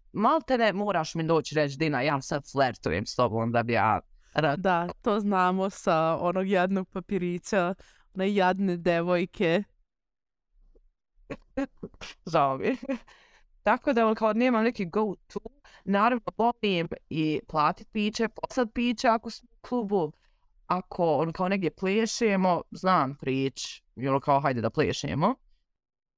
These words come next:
Speaker 1: Tako da, on kao, jako sam smjela samo. I to je to. I volim da, ono, dijelim komplimente. Čak nekad komplimenti koji, ono, se vraćam na ono, ne tiču se direktno fizičkog izgleda.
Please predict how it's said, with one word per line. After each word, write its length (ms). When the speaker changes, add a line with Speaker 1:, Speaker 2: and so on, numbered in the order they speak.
Speaker 1:
Tako 360
da, 100
on 120
kao, 140
jako 300
sam 140
smjela 440
samo. 460
I 100
to 100
je 100
to. 200
I 140
volim 260
da, 100
ono, 120
dijelim 320
komplimente. 800
Čak 320
nekad 280
komplimenti 580
koji, 400
ono, 220
se 120
vraćam 380
na 180
ono, 280
ne 220
tiču 240
se 100
direktno 320
fizičkog 580
izgleda. 640